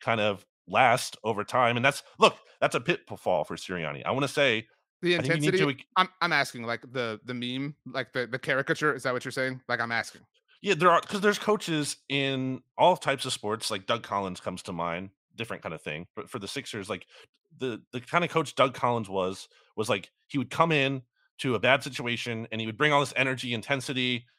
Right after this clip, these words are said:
Speaker 1: and, like, it would be, like, immediate short-term gains,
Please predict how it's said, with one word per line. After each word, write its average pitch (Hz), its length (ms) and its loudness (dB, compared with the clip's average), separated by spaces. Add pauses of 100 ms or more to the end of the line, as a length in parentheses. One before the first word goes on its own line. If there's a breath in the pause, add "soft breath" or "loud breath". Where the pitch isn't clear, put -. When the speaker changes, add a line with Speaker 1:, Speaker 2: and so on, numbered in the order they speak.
(160)
Speaker 1:
and, 117 140 0
like, 113 240 -4 (340)
it 135 60 0
would 131 80 0
be, 147 120 0
like, 117 240 -4
immediate 147 580 2
short-term 135 600 -2
gains, 113 600 -2